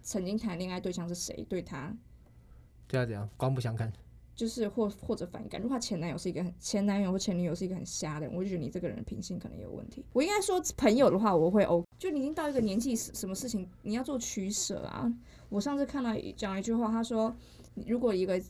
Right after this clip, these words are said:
Speaker 1: 农舍里面，就是一个鸡，鸡圈好了，
Speaker 2: 嗯。
Speaker 1: 然后走进这一只狐狸，你就会发生什么事？
Speaker 2: 一个鸡圈走进一只狐狸。
Speaker 1: 就鸡舍。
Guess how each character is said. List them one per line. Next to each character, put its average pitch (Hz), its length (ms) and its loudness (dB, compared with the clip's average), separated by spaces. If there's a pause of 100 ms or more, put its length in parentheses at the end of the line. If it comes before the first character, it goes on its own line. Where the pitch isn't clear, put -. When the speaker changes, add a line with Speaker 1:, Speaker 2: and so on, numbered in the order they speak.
Speaker 1:
农 175 220 0
舍 185 260 4
里 147 100 -2
面， 143 300 -4
就 208 100 -8
是 190 100 -4
一 185 40 -4
个 175 100 -2
鸡， 165 460 -8
鸡 180 240 -8
圈 175 280 -4
好 202 200 -6
了， 226 160 -4 (180)
Speaker 2:
嗯。 123 220 6
Speaker 1:
然 180 40 -2
后 190 180 0
走 180 260 0
进 196 180 0
这 185 180 0
一 196 140 -4
只 185 180 -2
狐 143 280 -6
狸， 123 160 -6
你 151 60 -4
就 151 120 -6
会 160 80 -4
发 160 140 -10
生 175 80 -8
什 185 80 -8
么 - 40 -10
事？ - 200 -12 (960)
Speaker 2:
一 180 80 6
个 180 40 6
鸡 175 220 2
圈 170 260 8
走 120 140 2
进 131 120 6
一 131 40 6
只 131 100 0
狐 - 220 -4
狸。 - 40 -2
Speaker 1:
就 202 100 0
鸡 - 200 -4
舍。 - 320 -2